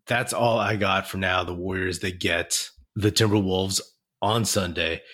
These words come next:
So enjoy your weekend up until that afternoon tip-off, which is on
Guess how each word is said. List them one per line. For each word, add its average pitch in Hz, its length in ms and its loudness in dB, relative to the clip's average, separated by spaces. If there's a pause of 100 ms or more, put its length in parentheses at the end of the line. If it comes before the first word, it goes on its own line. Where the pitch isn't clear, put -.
(200)
So 92 600 0
enjoy 95 600 -4
your 92 240 -8
weekend 101 560 -2 (200)
up 107 280 -2
until 95 520 0
that 90 360 -2 (460)
afternoon 95 680 -4
tip-off, 90 580 -2 (240)
which 101 220 -2
is 82 80 -12
on 123 340 -6